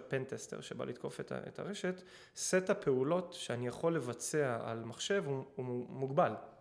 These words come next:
בסדר? אנחנו בני אדם, ומוגבלים כמובן ב-, אה, בכל מיני דברים, ובנוסף, כמות המחשבים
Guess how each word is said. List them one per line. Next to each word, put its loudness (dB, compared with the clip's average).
בסדר? -6
אנחנו -6
בני 0
אדם, 0
ומוגבלים 2
כמובן 6
ב-, 2
אה, 6
בכל 4
מיני 4
דברים, 0
ובנוסף, 2
כמות 2
המחשבים 2